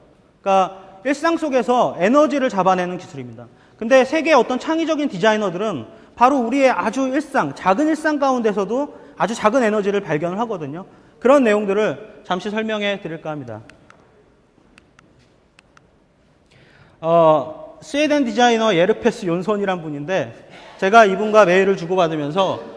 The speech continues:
재미난 프로젝트를 이분이 저한테 소개시켜 주더라고요. 뭐냐면, 어, 캠핑을 가는데 사람들이 정등을 들고 가잖아요. 보통 전구를 들고 가고. 근데 이 사람은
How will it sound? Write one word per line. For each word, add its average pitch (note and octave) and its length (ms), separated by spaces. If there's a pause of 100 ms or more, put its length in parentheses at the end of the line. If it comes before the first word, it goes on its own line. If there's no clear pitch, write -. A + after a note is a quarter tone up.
(420)
재미난 A#3+ 580
프로젝트를 D4 460
이분이 G3+ 200
저한테 E3 280
소개시켜 F#3 680
주더라고요. A#2 460 (240)
뭐냐면, F#3+ 560 (580)
어, D3+ 640
캠핑을 E4+ 480
가는데 F3 880 (160)
사람들이 C#4 600
정등을 A3+ 680
들고 F3+ 280
가잖아요. D3+ 360
보통 F#3+ 460
전구를 F3 340
들고 C#3+ 220
가고. C3+ 400 (200)
근데 G#3 680
이 G#3 80
사람은 C4 540